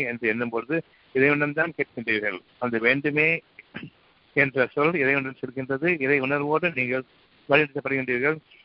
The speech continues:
எதை பற்றி நீங்கள் சந்தேகம் கொண்டிருந்தீர்களோ அந்த காரியம் உங்களுக்காக நீங்கள் நிறைவேறுகின்றது. "நான் எதிர்பார்க்கவே இல்லை இந்த காரியம் நிறைவேறும் என்று, இந்த மனிதன் ஒப்புக்கொள்வார் என்று நான் எதிர்பார்க்கவே இல்லை, போன உடனே காரியம் முடிஞ்சுன்னு சொல்றீங்களே, அது இதுதான்."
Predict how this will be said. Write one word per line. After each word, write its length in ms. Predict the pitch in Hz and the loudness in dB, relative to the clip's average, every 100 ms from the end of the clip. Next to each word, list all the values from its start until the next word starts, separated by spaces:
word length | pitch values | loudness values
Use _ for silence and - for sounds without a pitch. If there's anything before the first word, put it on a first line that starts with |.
| _ | _
எதை 220 | - 143 175 | 2 4 4
பற்றி 240 | 170 165 | 0 -2
நீங்கள் 220 | 156 147 - | 0 0 0
சந்தேகம் 340 | 135 151 151 | 2 2 2
கொண்டிருந்தீர்களோ 500 | 139 139 139 139 165 | -2 -4 -4 -2 0
அந்த 220 | 190 131 127 | 0 0 0
காரியம் 320 | 135 135 147 | 2 2 2
உங்களுக்காக 400 | 131 127 135 135 | -2 0 2 2
நீங்கள் 320 | 127 123 123 | 2 -2 0
நிறைவேறுகின்றது. 720 | 123 127 117 107 104 101 101 92 - - - - _ _ _ _ _ _ _ _ - | 2 2 2 -2 -4 -6 -6 -8 -10 -18 -20 -20 _ _ _ _ _ _ _ _ 2
"நான் 180 | 147 139 | 4 4
எதிர்பார்க்கவே 540 | 175 180 170 - 175 | 0 2 0 2 0
இல்லை 280 | 165 143 143 123 | 0 -2 -2 -2
இந்த 180 | 123 131 | -4 -4
காரியம் 300 | 135 147 135 | 0 0 0
நிறைவேறும் 380 | 139 139 139 131 | -2 -2 -2 -4
என்று, 320 | 120 123 117 104 - | -6 -6 -6 -6 -10
இந்த 180 | 131 123 | -6 -2
மனிதன் 340 | 131 147 143 | -2 0 -2
ஒப்புக்கொள்வார் 480 | 127 - 151 143 147 | -4 -4 -2 2 2
என்று 120 | 143 | 2
நான் 160 | 139 127 | -2 0
எதிர்பார்க்கவே 640 | 120 139 147 143 147 147 | -4 -4 -4 -4 -2 0
இல்லை, 280 | 139 123 113 98 _ _ _ _ - | 0 0 0 0 _ _ _ _ 0
போன 200 | 135 160 | 2 2
உடனே 280 | 151 165 180 | 0 -2 0
காரியம் 300 | 156 143 135 | 2 0 0
முடிஞ்சுன்னு 360 | 131 131 127 127 | -4 -8 -10 -8
சொல்றீங்களே, 580 | 120 117 110 120 151 120 _ | -4 -2 0 0 0 -2 _
அது 200 | - 131 143 | -4 -2 -2
இதுதான்." 440 | 104 104 104 90 | -6 -6 -4 -6